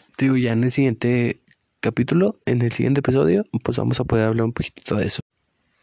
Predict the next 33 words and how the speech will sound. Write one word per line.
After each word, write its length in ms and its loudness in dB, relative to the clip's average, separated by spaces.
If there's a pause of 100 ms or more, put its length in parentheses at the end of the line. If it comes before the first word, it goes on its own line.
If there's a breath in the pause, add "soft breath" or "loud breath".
(100)
Perdón 400 -4
por 180 -4
el 100 -2
cierre 300 -4
tan 260 -6
rápido, 480 -4
pero 180 -4
solamente 460 -2
tengo 180 -2
unos 200 0
segundos 600 -4 (480 loud breath)
para 220 -6
decirte 800 -6
gracias 680 -4
si 200 -2
llegaste 320 -2
hasta 160 -4
aquí. 460 -4
Gracias 540 -6
por 260 -6
haber 220 -4
escuchado 480 -4
todo 280 -6
este 240 -8
pedo. 400 -8 (580 loud breath)
Probablemente 1080 -2
te 200 -4
revolví 600 -4
horrible. 680 -4 (380)
Si 240 -4
es 140 -2
así, 420 -4 (960 soft breath)
pues 380 -6